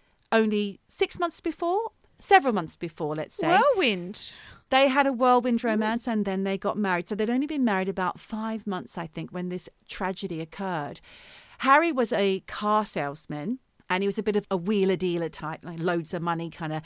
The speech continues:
Speaker 1: flashing the cash down the pub and all that kind of thing. And he used to always brag about having thousands in his pockets and briefcase full of cash or loads of money in the attic and all this kind of thing. So he's a bit mouthy about the money.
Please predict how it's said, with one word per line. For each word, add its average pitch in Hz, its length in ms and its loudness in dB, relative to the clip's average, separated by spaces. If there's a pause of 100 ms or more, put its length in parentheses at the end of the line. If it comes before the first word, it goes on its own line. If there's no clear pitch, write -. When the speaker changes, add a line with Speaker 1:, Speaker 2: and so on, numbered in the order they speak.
(140)
Speaker 1:
flashing 175 580 0
the 165 80 -6
cash 180 380 -2
down 170 220 -4
the 180 100 -6
pub 165 560 2
and 160 100 -6
all 165 120 -6
that - 160 -6
kind 165 180 -8
of 170 80 -10
thing. 170 400 -4 (300)
And 180 80 0
he 190 80 2
used 202 140 -4
to 214 60 0
always 190 300 0
brag 180 500 2
about 175 300 0
having 165 220 -6
thousands 254 880 -4
in 180 80 -2
his 175 160 -6
pockets - 640 -4
and 156 140 -6 (280)
briefcase 247 680 -2
full 233 180 0
of 214 100 0
cash 190 540 0
or 156 240 0 (300)
loads 285 480 2
of 214 80 0
money 202 240 0
in 190 80 0
the 185 100 -2
attic 170 380 -4
and 190 100 -6
all 196 120 -4
this 185 180 -4
kind 160 240 -8
of 156 80 -10
thing. 127 240 -12
So 175 160 -4
he's 180 160 -2
a 233 40 2
bit - 300 -2 (240)
mouthy 220 420 2
about 185 280 -2
the 185 60 -4
money. 160 520 -4